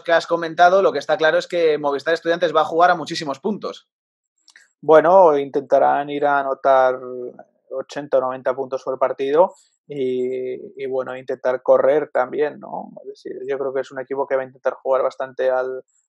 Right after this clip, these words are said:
Speaker 2: al triple, a, a buscar lanzamientos desde seis setenta y cinco.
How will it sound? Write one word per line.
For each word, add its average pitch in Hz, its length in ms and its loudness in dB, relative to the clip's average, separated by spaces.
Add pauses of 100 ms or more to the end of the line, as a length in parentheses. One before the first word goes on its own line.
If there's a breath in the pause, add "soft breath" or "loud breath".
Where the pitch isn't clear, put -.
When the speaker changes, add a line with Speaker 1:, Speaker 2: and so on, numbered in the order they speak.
Speaker 2:
al 123 180 0
triple, 160 480 4
a, 135 140 2
a 131 580 -10
buscar 135 300 -4
lanzamientos 131 600 -8
desde 131 240 -6
seis 127 220 -10
setenta 131 280 -10
y 131 40 -10
cinco. - 480 -10